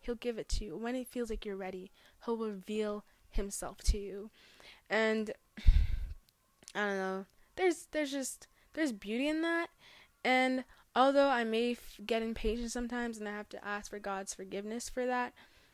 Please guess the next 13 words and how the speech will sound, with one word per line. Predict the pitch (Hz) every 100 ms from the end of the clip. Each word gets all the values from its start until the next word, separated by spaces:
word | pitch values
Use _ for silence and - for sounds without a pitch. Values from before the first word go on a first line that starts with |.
| _ _
it's | 240 233
still | - 262 269 294 294 -
really | 214 220 226 233
fun | - 214 214
and, | 208 196
and | 202
exciting | 202 - 202 190 196 196 202
to | 202
just | 202 208 - - _
enjoy | 214 220 214 214 220
the | 214
little | 202 202
times, | 196 196 190 190 196 196